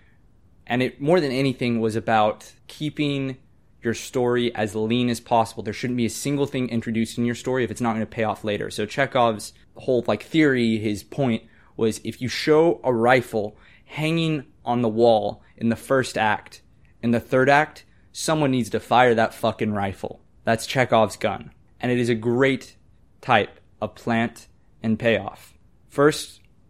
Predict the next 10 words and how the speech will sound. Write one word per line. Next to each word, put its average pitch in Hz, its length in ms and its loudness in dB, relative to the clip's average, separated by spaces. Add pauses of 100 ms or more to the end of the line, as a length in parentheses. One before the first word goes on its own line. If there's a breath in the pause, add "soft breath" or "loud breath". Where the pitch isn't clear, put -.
(140)
we'll 120 120 -2
get 117 180 -4
to - 100 -2
the 151 80 6
most 135 240 4
explicit 131 720 -2 (340)
Chekhov's 113 460 0
gun 120 360 -2
in 117 140 -2
my 110 360 0